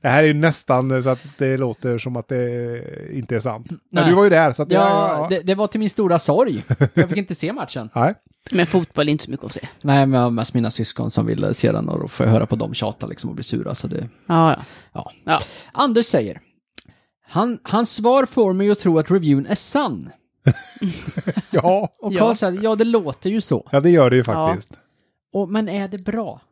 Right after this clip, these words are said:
Speaker 2: Det, det här är ändå ett sunkhak.
Speaker 1: Ja,
Speaker 2: Är
Speaker 1: ja,
Speaker 2: det
Speaker 1: ja.
Speaker 2: samma, så här,
Speaker 1: Nej.
Speaker 2: när, det här, jo, det här är troligtvis ett sunkhak.
Speaker 1: Ja, ja, ja, ja, ja.
Speaker 2: Betyder det att det är en femma?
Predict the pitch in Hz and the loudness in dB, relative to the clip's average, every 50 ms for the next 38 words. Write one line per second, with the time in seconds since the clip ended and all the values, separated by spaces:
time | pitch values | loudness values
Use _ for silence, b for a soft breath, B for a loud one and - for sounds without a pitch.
0 | _ - - 175 180 202 196 202 220 - - 185 190 208 220 220 185 165 165 - | _ -16 -12 -6 -2 -2 0 0 -2 -2 -2 -2 0 0 0 2 2 2 0 2
1 | - 190 151 - 165 165 127 - _ _ _ _ _ - 98 98 131 190 190 - | 0 -4 -2 0 0 0 0 -2 _ _ _ _ _ -6 -2 0 2 2 0 0
2 | _ - - 175 170 175 - - - 226 208 190 185 185 165 - - - - - | _ -4 2 4 4 4 4 4 2 0 -2 -2 -2 -6 -8 -8 -12 -18 -18 -12
3 | - - - - 131 131 110 _ - 175 196 180 - _ - - _ _ _ _ | -8 -4 -2 -2 -2 -4 -6 _ -4 -4 -4 -4 -6 _ -20 -20 _ _ _ _
4 | - 170 180 160 220 220 190 - 180 202 202 208 208 240 254 233 202 - 196 170 | -6 -4 0 0 0 0 -2 -2 -4 -2 0 2 2 2 2 0 0 -2 -4 -4
5 | 135 156 151 143 151 - - 123 107 - - 135 180 254 262 226 185 175 160 156 | -2 -2 -2 -2 -2 -4 -4 -6 -4 0 4 6 6 6 6 6 6 4 4 4
6 | 135 175 208 202 170 127 120 110 87 - _ _ _ _ _ _ - 175 160 - | 4 4 6 6 6 4 4 2 -2 -6 _ _ _ _ _ _ -20 -10 -6 -6
7 | 180 - - 220 185 208 190 202 190 - 226 220 202 - - 208 160 151 185 | -6 -4 -4 -6 -4 -4 -4 -6 -6 -4 -4 -4 -4 -4 -6 -8 -6 -6 -8